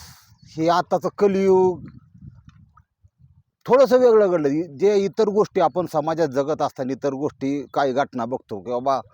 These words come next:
कोणाची मारामाऱ्या झाल्या, कोणाची भांडणं झाली, काय झालं,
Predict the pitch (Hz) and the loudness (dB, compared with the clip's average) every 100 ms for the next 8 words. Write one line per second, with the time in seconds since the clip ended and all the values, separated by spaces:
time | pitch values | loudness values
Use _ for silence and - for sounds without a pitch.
0 | _ _ _ _ _ _ 131 123 127 127 | _ _ _ _ _ _ -6 -4 -2 0
1 | 127 120 120 120 117 113 92 113 117 113 | 0 -2 -4 -2 -4 -4 -8 -10 -8 -4
2 | 127 104 104 107 101 92 107 104 101 95 | -4 -4 -8 -8 -8 -8 -8 -8 -10 -12